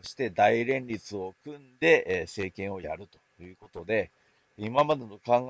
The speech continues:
え方、価値観を全部捨てて、リベラル的な政治を推し進めるということでしか、私たちにとってですね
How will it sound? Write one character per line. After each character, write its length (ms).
え 60
方、 260
価 180
値 160
観 320
を 120
全 260
部 120
捨 140
て 160
て、 240
リ 160
ベ 200
ラ 140
ル 140
的 340
な 100
政 460
治 200
を 260
推 180
し 20
進 300
め 120
る 80
と 160
い 80
う 60
こ 120
と 160
で 140
し 120
か、 220
私 680
た 100
ち 160
に 80
と 120
っ 40
て 160
で 120
す 100
ね 220